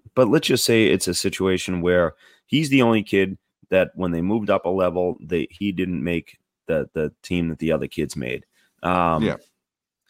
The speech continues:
Speaker 1: m-, my advice for this, and, and, uh, it drives me completely insane,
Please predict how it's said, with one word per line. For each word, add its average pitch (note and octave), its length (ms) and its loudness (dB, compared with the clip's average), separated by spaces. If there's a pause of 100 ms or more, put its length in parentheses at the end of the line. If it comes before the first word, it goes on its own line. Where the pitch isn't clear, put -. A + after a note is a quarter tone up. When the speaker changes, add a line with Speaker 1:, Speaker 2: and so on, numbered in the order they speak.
(360)
Speaker 1:
m-, G2+ 140 2 (220)
my A#2+ 260 4
advice D3+ 460 4
for F#3+ 100 -4
this, G3+ 320 0 (120)
and, A#2 200 -2
and, A2 200 0 (220)
uh, - 100 -14 (380)
it A2+ 200 2
drives B2+ 400 2
me A#2+ 180 0
completely A2+ 760 -2
insane, G#2 540 -2